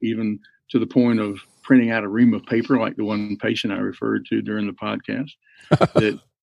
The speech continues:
Speaker 1: in, in which there was no treatment in the entire ream of paper. Um, but yeah, that's the reason I did the podcast, because people who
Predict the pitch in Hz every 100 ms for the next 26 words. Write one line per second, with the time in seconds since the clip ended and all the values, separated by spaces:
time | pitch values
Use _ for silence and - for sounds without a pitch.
0 | _ - _ 143 127 131 139 147 143 139
1 | 131 127 117 131 131 131 117 113 113 139
2 | - 110 104 104 104 117 110 101 104 95
3 | - 95 87 123 _ _ _ _ _ _
4 | _ _ 127 127 117 110 113 113 - _
5 | - 175 220 143 180 160 147 147 147 185
6 | 165 - 214 262 - - - - 127 123
7 | 113 - 180 165 131 131 123